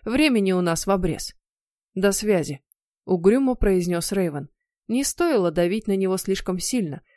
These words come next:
но давать слабину еще опаснее. Измененное и тело Хартмана, на удивление, гармонично смотрелись рядом. Он взял со стола шприц и упаковку транквилизаторов,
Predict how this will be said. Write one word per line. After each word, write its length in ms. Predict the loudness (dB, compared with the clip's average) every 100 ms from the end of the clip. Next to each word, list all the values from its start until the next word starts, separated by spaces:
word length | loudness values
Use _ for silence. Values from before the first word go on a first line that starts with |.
| _ -2
но 140 | 2
давать 340 | 2 2 0
слабину 600 | -2 -2 -2 -2 -2 -6 -8 -6
еще 340 | -6 -2 -2
опаснее. 580 | 0 -2 -4 -10 -14 -16 _ _ _ _ _ _
Измененное 760 | 0 2 2 0 -2 -2 -4 -6
и 180 | -4 -6
тело 380 | -2 0 2 0
Хартмана, 600 | -2 -2 -2 -2 -2 0
на 160 | 0 0
удивление, 600 | 0 -2 -2 -2 -4 -2
гармонично 760 | 0 0 0 -2 -4 -4 -4
смотрелись 600 | -4 -6 -4 -4 -4 -4
рядом. 360 | -2 -2 -4 -12 _ _ _ 0
Он 240 | 2 2
взял 320 | 2 2 2
со 140 | 2 -4
стола 380 | -2 0 2 0
шприц 540 | -2 -2 -2 -4 -8
и 100 | -2
упаковку 640 | -2 0 0 0 -6 -6 -2
транквилизаторов, 1040 | -2 -2 2 2 4 2 -2 -6 -12 -18